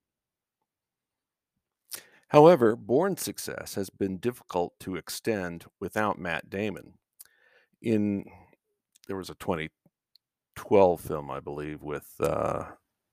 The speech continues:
Jeremy Renner. In twenty sixteen, there was another Bourne entry with Matt Damon, simply titled Jason Bourne,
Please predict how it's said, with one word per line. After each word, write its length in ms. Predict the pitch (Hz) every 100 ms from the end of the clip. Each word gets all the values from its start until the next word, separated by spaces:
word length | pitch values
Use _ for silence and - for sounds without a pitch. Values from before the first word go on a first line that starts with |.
| -
Jeremy 440 | 95 90 85 80 71
Renner. 340 | 80 87 73 - _ - - - - - - - -
In 300 | 135 123 120
twenty 320 | - 156 135
sixteen, 640 | 110 - - - - 180 139
there 140 | 113
was 160 | 101 101
another 360 | 101 123 151
Bourne 320 | 101 95 92
entry 320 | 80 82 - 80
with 200 | 76 -
Matt 220 | 80 -
Damon, 400 | - 69 - 90 - _ -
simply 400 | - 85 - 78
titled 540 | - 82 80 71 - _
Jason 460 | - 82 - - -
Bourne, 400 | 98 101 135